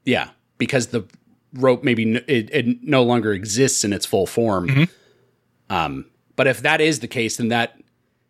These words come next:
Speaker 1: it, it means that he, Aku must have gotten this rope sometime between taking over the city and, and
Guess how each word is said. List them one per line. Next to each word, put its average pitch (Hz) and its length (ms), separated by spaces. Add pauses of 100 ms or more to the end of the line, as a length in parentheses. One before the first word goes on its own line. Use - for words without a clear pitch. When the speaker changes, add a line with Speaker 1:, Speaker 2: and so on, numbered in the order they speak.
(580)
Speaker 1:
it, 110 280
it 110 220
means 123 300
that 110 220
he, 107 420 (380)
Aku 131 380
must 123 220
have 101 260
gotten 151 380
this 139 200
rope 127 280
sometime 143 720
between 120 360
taking 135 400
over 123 240
the 104 100
city 107 540 (400)
and, 107 460
and 110 200